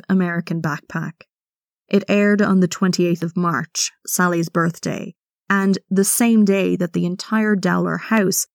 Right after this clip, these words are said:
was searched. The family had also collected and handed over the clothing that each wore on the twenty-first, before packing a few things and moving in with Sally's mother so the search could take place.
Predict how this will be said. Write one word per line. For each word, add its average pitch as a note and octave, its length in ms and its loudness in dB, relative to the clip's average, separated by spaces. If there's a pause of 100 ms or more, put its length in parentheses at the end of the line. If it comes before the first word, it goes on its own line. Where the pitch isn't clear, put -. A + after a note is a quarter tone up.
(140)
was F3 200 0
searched. - 600 -4 (960)
The G3+ 60 2
family G#3+ 460 2
had G3 220 0
also F3+ 320 0
collected F#3 760 0
and F#3+ 220 0
handed G#3 420 2
over F#3 240 2
the E3+ 140 -2
clothing G3+ 540 0
that F#3 200 -4
each G3+ 260 0
wore F#3+ 440 0 (260)
on F#3+ 140 2
the F3+ 60 2
twenty-first, - 880 -2 (160)
before G3+ 480 2 (120)
packing G#3+ 400 2
a F3 60 0
few E3 220 -4
things F#3 560 0
and G3 240 2
moving F#3+ 320 4
in F3 100 -2
with F3 120 -2
Sally's F3 460 -2
mother F3 360 0
so E3+ 180 0
the F3 100 0
search E3+ 320 -4
could E3+ 140 -4
take - 260 -4
place. - 520 -2